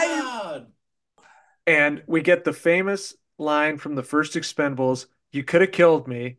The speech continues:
Speaker 3: taps his head, and Barney goes, "You're welcome."
Speaker 2: Wait,
Speaker 1: Which was the
Speaker 2: what?
Speaker 1: same thing that Christmas said to Barney before
Speaker 3: Yep.
Speaker 1: Barney almost died. That was the last words
Speaker 3: It's, it's
Speaker 1: that
Speaker 3: a very
Speaker 1: Christmas said.
Speaker 3: common Expendables thing with those two. I love their
Speaker 1: Yeah.
Speaker 3: pitter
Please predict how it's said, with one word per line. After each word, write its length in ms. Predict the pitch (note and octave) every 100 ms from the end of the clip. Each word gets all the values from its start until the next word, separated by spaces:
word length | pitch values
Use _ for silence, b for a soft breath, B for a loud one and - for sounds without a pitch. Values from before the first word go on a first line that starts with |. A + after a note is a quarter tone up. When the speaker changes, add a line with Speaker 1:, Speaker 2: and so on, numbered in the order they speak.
| _ _ -
Speaker 3:
taps 320 | D3+ D#3+ -
his 160 | F3+
head, 400 | D#3+ D3+ B2+ A#2 - _ _ _ _ _ _ _ _ _
and 140 | C3 B2+
Barney 320 | C3+ C3+ C3+
goes, 380 | B2+ B2 A#2 - _ _ -
"You're 220 | B2 B2+
welcome." 760 | D#3 E3 D3 C#3+ C3 A#2+ G#2+ _ _ _ _ _ _ _ -
Speaker 2:
Wait, 180 | -
Speaker 1:
Which 120 | E3 D3+
was 140 | D3+
the 60 | D#3+
Speaker 2:
what? 80 | -
Speaker 1:
same 220 | G3 F3
thing 200 | F3 D#3+
that 200 | C3+ B2+
Christmas 540 | - D#3+ - B2+ A2
said 300 | - A2+ A2 G2
to 40 |
Barney 460 | F#2+ C3 B2+ G#2+ G2
before 720 | F#2+ F#2+ A2 G#2 G2+ F#2+ F2+ _ _
Speaker 3:
Yep. 220 | - C#3 - _
Speaker 1:
Barney 360 | G#2+ C3 B2 A2+
almost 280 | G2 F2 -
died. 280 | F#2+ C2 -
That 80 | -
was 100 | C3+
the 80 | B2+
last 380 | C#3+ D3+ D3 -
words 460 | B2+ C3+ A#2+ F3+ F3
Speaker 3:
It's, 120 | -
it's 140 | F#3+
Speaker 1:
that 60 | G#3
Speaker 3:
a 20 |
very 320 | F#3 F#3+ F#3+
Speaker 1:
Christmas 140 | F3 -
said. 240 | E3 -
Speaker 3:
common 320 | D#3 D3 C#3+ -
Expendables 680 | D3+ - D#3 C#3 A#2 A#2+ -
thing 200 | - B2+
with 160 | A#2+ A#2+
those 280 | A#2+ A#2+ -
two. 180 | C3
I 120 | B2 D#3
love 280 | D#3+ D3
their 140 | C3 A#2
Speaker 1:
Yeah. 120 | G2
Speaker 3:
pitter 200 | B2+ B2